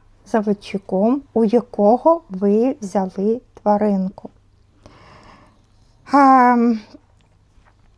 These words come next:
не можна міняти раціон, туди-сюди пригати, розумієте? Стосовно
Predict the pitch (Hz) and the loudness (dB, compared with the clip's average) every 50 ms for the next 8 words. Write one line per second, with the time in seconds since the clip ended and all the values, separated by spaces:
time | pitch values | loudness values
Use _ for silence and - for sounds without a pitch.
0 | _ _ _ _ - - 208 214 285 277 277 294 285 240 - - 226 220 220 226 | _ _ _ _ -8 0 2 4 4 4 4 4 2 0 0 -2 -2 -2 0 0
1 | 220 220 220 208 208 - 214 214 208 208 208 - - 247 240 233 254 247 202 - | 0 0 0 -2 -4 -4 -6 -4 -4 -6 -6 -4 -2 0 2 2 2 0 0 -2
2 | 214 196 - 226 208 202 - - 214 185 - 226 208 - - 214 202 185 180 202 | -6 -6 -4 -6 -6 -6 -6 -8 -6 -4 -4 -6 -6 -6 -8 -8 -8 -6 -6 -8
3 | 202 202 - 208 202 196 190 185 - - 226 220 233 254 262 254 214 - - 208 | -8 -6 -8 -8 -8 -8 -8 -8 -6 -4 -2 0 0 0 0 0 -2 -4 -8 -10
4 | 202 196 - _ _ _ _ _ _ _ - - - - - - - - - - | -12 -12 -14 _ _ _ _ _ _ _ -20 -20 -20 -20 -20 -20 -20 -20 -20 -20
5 | _ _ - - - - - - - - - 254 247 - - - 294 311 302 277 | _ _ -20 -20 -20 -20 -20 -20 -12 -6 -6 -6 -6 -4 0 2 2 2 4 2
6 | 285 262 247 247 240 220 | 2 2 4 2 2 0